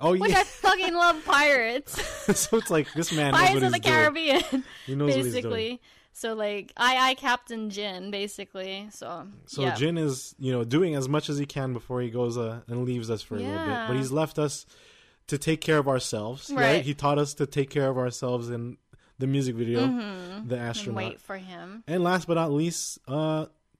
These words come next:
Speaker 1: taking over for Gamer Jin is Gamer Tay.
Speaker 2: Oh, Lord, this man.
Speaker 1: So apparently, like, he went on, I don't know where it was. Was it V Live or something? Or Weverse or
Speaker 2: Weverse
Speaker 1: something?
Speaker 2: Live.
Speaker 1: So he was gonna game, he was supposed to game with Jungkook.
Speaker 2: Yes, I saw that.
Speaker 1: Jungkook actually just kind of left him and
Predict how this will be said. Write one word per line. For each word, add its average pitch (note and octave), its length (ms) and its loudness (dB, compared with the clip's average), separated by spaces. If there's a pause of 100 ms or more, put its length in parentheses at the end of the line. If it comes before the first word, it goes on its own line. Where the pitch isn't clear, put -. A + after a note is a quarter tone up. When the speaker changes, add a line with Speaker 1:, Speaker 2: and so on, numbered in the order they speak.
(100)
Speaker 1:
taking F3 340 -2
over E3 360 4
for D3+ 400 4 (240)
Gamer D#3 340 2
Jin C#3 240 2
is A#2 180 2
Gamer C3 280 0
Tay. F#2+ 360 -6 (560)
Speaker 2:
Oh, C#4+ 280 -2
Lord, F3+ 560 -8
this F#3 260 -12
man. F#3 300 -10
Speaker 1:
So D3 60 0
apparently, G3+ 460 2
like, D#3+ 220 -2
he E3+ 80 -4
went E3+ 160 0
on, D3+ 240 -2
I C3 80 -4
don't D#3+ 140 -2
know D#3+ 60 0
where C#3+ 160 4
it A#2+ 80 0
was. G2+ 200 -4
Was G#2+ 140 -6
it - 60 -4
V A#2 120 -4
Live C3+ 180 -4
or C#3 60 -4
something? C#3 300 -6
Or B2 80 2
Weverse C3 260 0
or D3 40 0
Speaker 2:
Weverse A#3 480 2
Speaker 1:
something? G3 120 -12
Speaker 2:
Live. F#3 440 -4
Speaker 1:
So C#3 200 4
he C3+ 160 0
was C#3+ 280 2
gonna D3 220 0
game, C3 300 -2
he C#3 80 -4
was C#3 120 0
supposed A3 400 2
to A3+ 100 -4
game E3 300 0
with D3+ 120 -2
Jungkook. C3+ 480 -2
Speaker 2:
Yes, A#3 560 0
I A3+ 60 -2
saw - 260 -8
that. B2 80 -8
Speaker 1:
Jungkook E3 380 2
actually D#3 320 0
just C3+ 240 0
kind C#3+ 160 0
of A#2 100 -4
left C#3 300 0
him G#2+ 160 -6
and G#2+ 300 -6